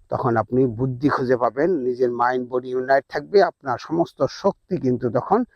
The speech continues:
আপনার পক্ষে চলে আসবে, আপনার বিপদ কেটে যাবে। সবার জীবন বিপদ মুক্ত হোক, সবার জীবন আরো সুখী সুন্দর হোক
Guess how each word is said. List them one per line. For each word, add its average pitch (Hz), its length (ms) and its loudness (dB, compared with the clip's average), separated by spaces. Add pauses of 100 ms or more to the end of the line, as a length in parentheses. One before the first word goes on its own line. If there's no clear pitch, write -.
(240)
আপনার 123 400 0
পক্ষে - 420 -4
চলে 120 260 2
আসবে, 110 380 0 (340)
আপনার 110 400 0
বিপদ 113 600 0 (220)
কেটে 123 220 0
যাবে। - 260 -6 (360)
সবার 135 420 2
জীবন 143 460 2 (920)
বিপদ 131 480 0
মুক্ত 131 360 -2
হোক, 156 240 2 (180)
সবার 131 440 0
জীবন 123 280 2
আরো 120 200 2
সুখী 147 300 -6
সুন্দর 143 420 4
হোক 175 240 2